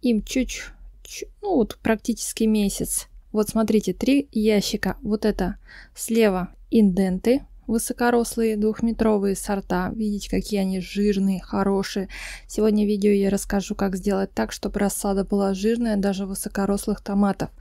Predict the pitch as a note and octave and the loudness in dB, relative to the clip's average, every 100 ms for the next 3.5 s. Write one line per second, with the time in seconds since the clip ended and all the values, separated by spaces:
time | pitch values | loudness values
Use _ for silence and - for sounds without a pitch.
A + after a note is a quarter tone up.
0 | - - - - - C4 C#4 B3+ A3 G#3+ | -16 -14 -14 -4 2 6 6 4 2 4
1 | C#4 - C4 A3+ A3 G#3+ G#3 G#3 G#3 F#3+ | 4 4 2 2 2 2 4 6 6 6
2 | F#3 - - - - G#3+ A#3+ C4+ G#3+ G#3 | 2 -4 -20 -20 -10 -4 -2 0 2 4
3 | G3+ F#3+ F#3 - F#3 | 4 4 0 -2 -8